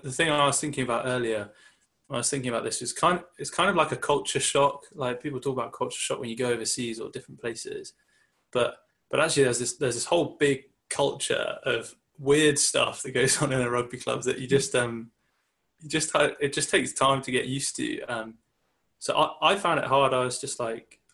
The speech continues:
"I don't really know anyone here. I don't really know what I'm supposed to be doing." Um, and so, so my, my actual kind of initial response was that to ac-, was to actually stop, stop going to socials most of the time. Um, and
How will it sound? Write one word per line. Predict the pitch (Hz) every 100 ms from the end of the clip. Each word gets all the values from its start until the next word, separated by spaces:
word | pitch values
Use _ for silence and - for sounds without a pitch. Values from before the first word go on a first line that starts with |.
| -
"I |
don't | 131
really | 127 120
know | 120 123
anyone | 123 113
here. | 107 113 113 113
I |
don't | 120 120
really | 127 120
know | 117
what | 113
I'm | 117
supposed | - 117
to | 123
be |
doing." | 113 110 107 107 _ _ _ _ _ _ -
Um, | 123 110 104 104 104 _ _ _ _ _ _ _ 139
and | 127
so, | - 120 113 107 - -
so | -
my, | 131 180 -
my | 147 160
actual | 143 - 131
kind | 127 120
of | 120 - _ -
initial | 123 135 - 127
response | 113 127 120 -
was | 120
that | 113 -
to | 127
ac-, | 127 - _
was | - 131 -
to | 127
actually | 123 - 117
stop, | - - 135 - - - _ _ -
stop | - - - 139
going | 113 110
to | 110
socials | - 120 113 - 113 -
most | 127 120 113 110 117
of |
the | 117
time. | 110 117 113 123 - _ - - - _
Um, | 117 110 107 104 104 _ _ _ _ _ _ -
and | 117 117 110 117